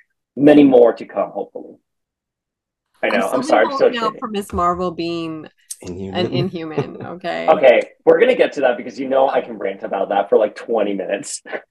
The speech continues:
Speaker 2: Okay, okay.
Speaker 1: <laughs> Okay, is there anything else? I feel like,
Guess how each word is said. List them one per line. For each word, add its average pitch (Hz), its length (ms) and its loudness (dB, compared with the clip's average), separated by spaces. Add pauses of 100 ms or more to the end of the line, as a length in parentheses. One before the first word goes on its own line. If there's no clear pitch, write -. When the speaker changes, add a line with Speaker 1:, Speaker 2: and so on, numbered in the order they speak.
(120)
Speaker 2:
Okay, 202 440 -2 (240)
okay. 254 680 -6
Speaker 1:
<laughs> - 40 -20 (380)
Okay, 165 380 2
is 220 120 4
there 233 140 6
anything 262 320 0
else? 247 240 2
I 196 80 2
feel 269 180 0
like, - 220 0